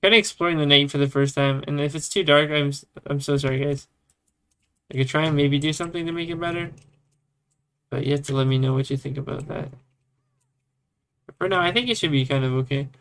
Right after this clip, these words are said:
The hardest part for me is I'm really trying to... Not only am I trying to pay attention to the map, just in case something, ooh, like, super amazing spawns, um, I'm also trying to keep an eye out for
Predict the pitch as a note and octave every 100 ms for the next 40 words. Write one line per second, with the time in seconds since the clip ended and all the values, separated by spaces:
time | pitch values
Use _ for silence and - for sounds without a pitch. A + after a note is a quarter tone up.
0 | _ _ - F3 G#3+ G#3+ F#3+ F3+ E3 D3+
1 | E3 D#3+ D3 C#3+ C#3+ D#3 D#3 C3+ D3+ C#3+
2 | C#3+ C#3 C3+ C#3 _ _ _ _ _ _
3 | _ _ _ _ _ _ _ _ _ _
4 | _ _ _ _ _ - D#3 F3+ F#3 F3
5 | E3+ E3+ D#3+ E3 E3 D#3+ D3+ D3+ C#3+ C#3
6 | D3 D#3 D3+ D3 D3+ C#3+ D3 C#3+ C#3 C#3
7 | D#3 C#3 C3 D3 C3+ - - C#3+ C#3 -
8 | F3+ C#3 C#3 D3+ D#3 - F3+ G3 - _
9 | _ _ _ _ _ C#3 C#3 C#3+ E3 F3
10 | E3+ F3 D3+ - D#3 D3+ - C#3 D3 D3
11 | - - B2+ C3 C3+